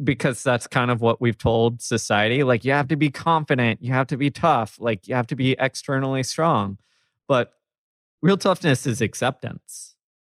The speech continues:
right? It's, it's accepting the difficult thing. It's accepting that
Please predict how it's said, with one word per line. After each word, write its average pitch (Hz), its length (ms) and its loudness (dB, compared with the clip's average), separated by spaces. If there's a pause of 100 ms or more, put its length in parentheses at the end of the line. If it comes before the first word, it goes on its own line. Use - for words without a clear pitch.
(340)
right? 123 220 0
It's, - 420 -4
it's 123 200 -6
accepting 135 560 0
the 117 80 2
difficult 113 580 -4
thing. 104 400 0
It's 98 300 -6
accepting 117 640 0
that 104 220 2